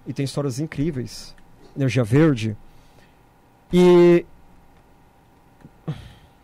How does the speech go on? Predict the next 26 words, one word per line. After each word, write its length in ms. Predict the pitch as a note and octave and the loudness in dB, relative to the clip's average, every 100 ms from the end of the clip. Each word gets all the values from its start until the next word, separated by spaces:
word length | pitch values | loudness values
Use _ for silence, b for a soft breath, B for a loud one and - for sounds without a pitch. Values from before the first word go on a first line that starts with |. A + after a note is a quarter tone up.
| _ _ _ _ _ _ b - | _ _ _ _ _ _ b -4
e 80 | D#3+ | 0
tem 180 | G3 | 2
uma 360 | G#3 G#3+ F#3 F3 | 0 -2 -2 -2
coisa 200 | F3+ F#3 | 0 0
relacionada 400 | F#3 F3 F3 F3+ | 0 0 0 0
a 160 | F3 D3 | 0 0
relacionamentos 580 | E3 - E3+ E3+ E3 | 0 -2 -2 -2 -2
abusivos 920 | E3+ D#3 F3 C3 C#3 A2+ A2+ - - - _ C3 | -2 -2 -4 -4 -4 -8 -12 -14 -18 -20 _ -6
em 40 | |
relação 260 | C#3 - C#3 | -4 -4 -4
à 40 | |
energia 460 | C3+ A#2+ C3 B2 B2 - | -4 -4 -6 -6 -10 -10
verde, 520 | B2+ B2+ A#2 G#2+ G#2 b b b _ | -6 -6 -6 -12 -16 b b b _
que 60 | C3+ | -8
é 40 | |
um 40 | B2+ | -6
papo 240 | C#3+ C#3 | -6 -6
muito 260 | C#3+ G3 G3 | -6 -6 -6
bom, 160 | D3 | -4
mas 220 | C3 A#2+ | -4 -4
é 40 | C3+ | -6
um 80 | C#3+ | -6
pouco 220 | D#3 - | -8 -10
comprido. 460 | F#3 E3+ B2+ A#2 B B B B B _ - - _ | -12 -10 -10 -10 B B B B B _ -20 -20 _
Bom, 260 | F3 E3 A#2+ - | 0 0 -2 -8
então 380 | F3 G3 A3+ | -2 0 0